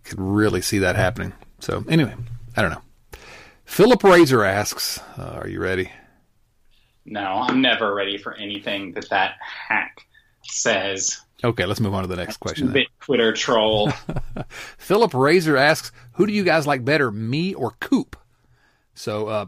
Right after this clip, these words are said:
Speaker 1: you have to be on the Reds Twitter to know about Philip and Coop, perhaps, uh, or here on the podcast. We've talked about, about both.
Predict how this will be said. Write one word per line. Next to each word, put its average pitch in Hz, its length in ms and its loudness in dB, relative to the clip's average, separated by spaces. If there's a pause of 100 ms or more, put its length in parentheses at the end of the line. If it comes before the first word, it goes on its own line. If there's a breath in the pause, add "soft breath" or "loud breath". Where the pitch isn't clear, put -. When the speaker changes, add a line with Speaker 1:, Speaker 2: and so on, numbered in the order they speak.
Speaker 1:
you 117 120 -6
have 202 100 0
to 185 80 -4
be 170 100 2
on 143 200 0
the 123 120 0
Reds 127 260 0
Twitter 120 300 -2
to 107 60 -4
know 110 120 -4
about 107 220 -4
Philip 110 340 -6
and 104 200 -8
Coop, - 400 -4
perhaps, 101 500 -8 (500 soft breath)
uh, 98 140 -8
or 117 140 -2
here 120 140 0
on 107 80 -2
the 95 60 -6
podcast. 113 360 -6
We've 104 100 -8
talked 104 240 -8
about, 98 120 -4
about 95 240 -10
both. 107 280 -8